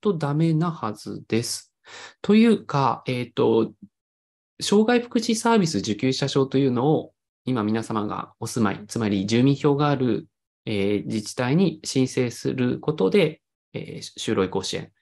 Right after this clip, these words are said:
自立訓練、生活訓練などの、あと今日出てきたのは就労定着支援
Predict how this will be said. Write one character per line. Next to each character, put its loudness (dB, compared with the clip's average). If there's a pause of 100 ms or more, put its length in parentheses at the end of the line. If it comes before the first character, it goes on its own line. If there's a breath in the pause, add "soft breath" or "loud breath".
(180)
自 0
立 -6
訓 2
練、 -2
生 -4
活 -10
訓 0
練 0
な 0
ど -2
の、 2 (180)
あ -10
と -6
今 2
日 -6
出 0
て -6
き -18
た -10
の -6
は 0
就 -2
労 2 (200)
定 -4
着 -12
支 -8
援 -2